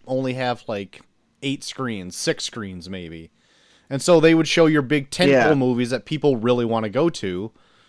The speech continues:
Speaker 1: and, like, these indie
Speaker 2: Yeah.
Speaker 1: flicks that you can't find anywhere else. You know what I mean?
Speaker 2: Yeah,
Speaker 1: Or
Speaker 2: like, I think i-, indie theaters are, they're really good at, like, they could, uh, drum up gimmicks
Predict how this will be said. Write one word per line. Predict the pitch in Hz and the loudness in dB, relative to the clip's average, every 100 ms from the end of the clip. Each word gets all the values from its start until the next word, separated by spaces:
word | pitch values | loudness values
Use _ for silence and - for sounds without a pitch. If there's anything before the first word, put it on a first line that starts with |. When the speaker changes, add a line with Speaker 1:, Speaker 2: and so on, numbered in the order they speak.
| _ | _
Speaker 1:
and, | 143 143 | -4 0
like, | 135 123 | 0 0
these | 143 120 | -2 -2
indie | 170 196 | 0 2
Speaker 2:
Yeah. | - 90 | 2 2
Speaker 1:
flicks | 123 123 - | 0 -2 -4
that | - | -6
you | 123 | -6
can't | - 147 120 | -4 -6 -6
find | - 135 175 151 | -6 -4 -2 0
anywhere | 104 98 92 90 85 | -2 -4 -6 -6 -8
else. | 67 - - - | -12 -16 -16 -12
You | 101 | -8
know | 104 | -6
what | |
I | 110 | -4
mean? | 117 143 - _ _ _ _ _ _ _ _ | -6 -6 -10 _ _ _ _ _ _ _ _
Speaker 2:
Yeah, | 156 156 | 4 6
Speaker 1:
Or | 139 | 6
Speaker 2:
like, | 156 165 | 4 4
I | 185 | 4
think | 240 - | 4 4
i-, | 190 170 151 | 2 4 2
indie | 170 220 202 | 0 -2 0
theaters | 180 170 160 147 | 2 2 2 2
are, | 151 139 131 - | 0 0 -2 -4
they're | 143 165 | 2 4
really | 160 165 156 | 4 4 2
good | 139 151 | 4 4
at, | 143 | 4
like, | 139 139 123 120 _ _ _ | 2 -2 -4 -16 _ _ _
they | 165 | -2
could, | 180 175 104 | -2 -4 0
uh, | 143 135 123 117 120 - _ _ | 2 4 4 0 -6 -20 _ _
drum | 139 147 151 | -4 0 2
up | 143 120 | 0 -2
gimmicks | 143 147 127 - - - | -2 0 -2 -6 -14 -16